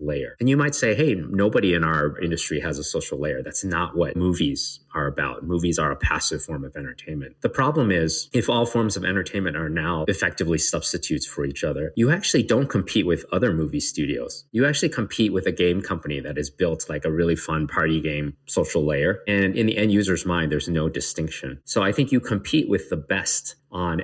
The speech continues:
every aspect, regardless of what industry they come from. And so, you know, I think it's very critical if you're doing a startup to understand if you are gonna be offering a product that is an entertainment-based product,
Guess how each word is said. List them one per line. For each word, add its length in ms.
every 360
aspect, 600
regardless 520
of 80
what 160
industry 400
they 160
come 260
from. 400
And 100
so, 440
you 100
know, 100
I 140
think 140
it's 100
very 380
critical 480
if 120
you're 120
doing 200
a 40
startup 580
to 160
understand 580
if 140
you 160
are 140
gonna 160
be 160
offering 340
a 60
product 480
that 140
is 260
an 240
entertainment-based 800
product, 500